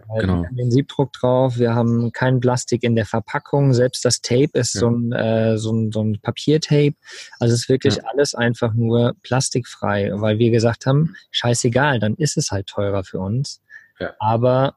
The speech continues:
Speaker 1: es soll was halten und es soll was bringen und, äh,
Speaker 2: Mhm.
Speaker 1: wir wollen da keinen weiteren Plastik rausschieben sozusagen.
Speaker 2: Mhm. Ja, aber das ist gerade mit den Apps, finde ich gerade ganz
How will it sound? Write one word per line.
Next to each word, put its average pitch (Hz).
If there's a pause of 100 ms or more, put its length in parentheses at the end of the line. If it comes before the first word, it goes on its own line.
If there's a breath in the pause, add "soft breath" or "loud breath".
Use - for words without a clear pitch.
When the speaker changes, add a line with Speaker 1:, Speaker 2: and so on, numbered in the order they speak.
(120)
Speaker 1:
es -
soll 127
was 120
halten 123
und 104
es 101
soll 117
was 113
bringen 120
und, 101
äh, 104
Speaker 2:
Mhm. 104
Speaker 1:
wir 117
wollen 117
da 113
keinen 117
weiteren 113
Plastik 110
rausschieben 110
sozusagen. 95
Speaker 2:
Mhm. 90 (400)
Ja, 110
aber 123
das 131
ist 175
gerade 170
mit 160
den 151
Apps, -
finde 196
ich 185
gerade 170
ganz 160